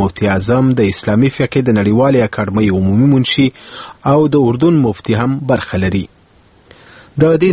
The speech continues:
نړیوال کنفرانس د پرانیستي په مراسمو کې د ترکیې د حکومت لوړپوړو چارواکو، د اسلامي کنفرانس استازو او د اسلامي کنفرانس لپاره د امریکا د ولسمشر باراک اوباما ځانګړي استازي برخه اخیستې وه.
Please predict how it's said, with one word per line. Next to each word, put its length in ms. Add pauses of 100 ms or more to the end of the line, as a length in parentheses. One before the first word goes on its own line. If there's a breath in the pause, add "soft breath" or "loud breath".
نړیوال 400
کنفرانس 540
د 100 (120)
پرانیستي 420
په 80
مراسمو 460
کې 240
د 160
ترکیې 440
د 80
حکومت 400
لوړپوړو 600
چارواکو، 520 (600 loud breath)
د 160
اسلامي 320 (100)
کنفرانس 580 (200)
استازو 540 (560 loud breath)
او 240
د 120
اسلامي 360
کنفرانس 600
لپاره 400
د 120
امریکا 320
د 160
ولسمشر 560 (100)
باراک 300
اوباما 340
ځانګړي 460
استازي 400
برخه 360
اخیستې 380
وه. 100